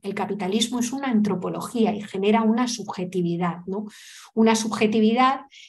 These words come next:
que está basada en visibilizar solamente aquello que puede ser medido a través de la vara de medir del dinero,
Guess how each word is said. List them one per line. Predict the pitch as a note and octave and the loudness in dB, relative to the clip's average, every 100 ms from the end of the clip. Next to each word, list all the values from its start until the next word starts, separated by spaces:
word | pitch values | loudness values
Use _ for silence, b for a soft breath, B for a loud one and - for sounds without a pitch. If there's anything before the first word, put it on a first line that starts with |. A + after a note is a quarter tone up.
| B | B
que | G#3+ | -2
está | G#3+ A3+ | 0 -2
basada | A#3 A#3 B3 A#3+ C4+ - - | -2 2 2 2 0 -2 2
en | A3 | 4
visibilizar | G#3+ G#3 G#3 G3+ G3+ - C4 A3 G#3+ - _ _ - | 4 4 0 -2 -4 -2 0 0 -6 -18 _ _ -12
solamente | - A#3+ A#3+ B3 A#3+ | -4 -2 0 0 2
aquello | G#3+ A3 A#3+ G#3+ G#3 | 0 0 0 0 -4
que | G#3 | -4
puede | A3 A3+ | -4 -4
ser | - A#3 A3+ | -4 -6 0
medido | G#3+ G3+ G#3 C4 G#3 F3+ | 4 4 2 -2 -2 -4
a | |
través | F3+ F#3 G#3 G#3 | -6 -2 0 0
de | F#3+ | -2
la | F3+ | -6
vara | F#3+ G3+ | -4 -6
de | G3+ | -4
medir | G3+ G3 F#3+ | -4 -4 -4
del | F#3 | -4
dinero, | F#3 F#3+ A#3+ B3 - | -2 0 0 -2 -4